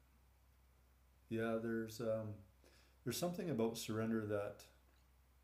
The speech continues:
has allowed me to experience life like I've never experienced it. And the gratitude I have for meeting people like you and so many others that have been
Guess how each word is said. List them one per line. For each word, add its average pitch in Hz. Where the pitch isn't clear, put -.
has 123
allowed 117
me 117
to 107
experience 123
life 113
like 98
I've 104
never 107
experienced 120
it. 147
And 110
the 117
gratitude 113
I 110
have 110
for 107
meeting 110
people 113
like 104
you 113
and 101
so 120
many 110
others 110
that 107
have 110
been 110